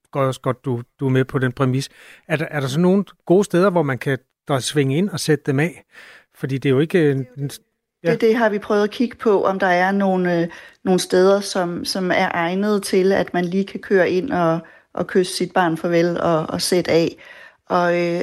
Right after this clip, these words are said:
Speaker 2: og, og, og jeg ved også godt, at der vil vise sig ting, hvor vi er nødt til at kigge på det en ekstra gang. Sådan er det altid, også fordi man ikke altid kan forudse, hvor trafik flytter sig hen. Det ved vi jo fra masser af andre situationer, hvor vi ensretter veje eller lukker veje i byen, at,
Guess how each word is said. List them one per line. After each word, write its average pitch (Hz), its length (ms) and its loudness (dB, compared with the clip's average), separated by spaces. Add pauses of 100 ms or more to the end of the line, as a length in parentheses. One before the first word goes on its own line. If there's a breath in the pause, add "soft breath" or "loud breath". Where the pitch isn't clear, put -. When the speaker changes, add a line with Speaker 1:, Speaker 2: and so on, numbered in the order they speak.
(140)
Speaker 2:
og, 185 240 0
og, 185 180 2 (120)
og 196 140 2
jeg 220 140 2
ved 226 160 2
også 185 280 -4
godt, 180 320 0
at 180 220 -2 (300 soft breath)
der 208 100 0
vil 196 200 -4
vise 226 300 0
sig 160 160 -4
ting, - 380 2
hvor 185 220 2
vi 190 140 0
er 185 60 2
nødt 185 280 0
til - 140 0 (100)
at - 60 0
kigge - 280 -8
på 165 180 0
det 170 260 0
en 160 260 -4
ekstra 156 300 -4
gang. 160 360 -4
Sådan 190 300 -2
er 185 160 0
det 196 80 0
altid, 175 440 0
også - 220 -2
fordi 185 260 -2
man 180 220 0 (320 loud breath)
ikke 190 220 2
altid 185 360 -2
kan - 160 -8
forudse, 202 580 2
hvor 180 200 2
trafik - 460 -8
flytter 165 300 2
sig - 180 -4
hen. 185 260 0
Det 185 180 0
ved 185 220 2
vi 185 120 -2
jo 170 180 0 (360 loud breath)
fra 185 100 -6
masser 180 340 0
af - 60 -2 (100)
andre 170 240 -4
situationer, 170 720 0
hvor 170 200 4
vi - 180 -2
ensretter 160 560 0
veje 160 360 0
eller 160 180 0
lukker 165 340 0
veje 165 400 0
i 165 80 -4
byen, 175 460 -2
at, 170 200 0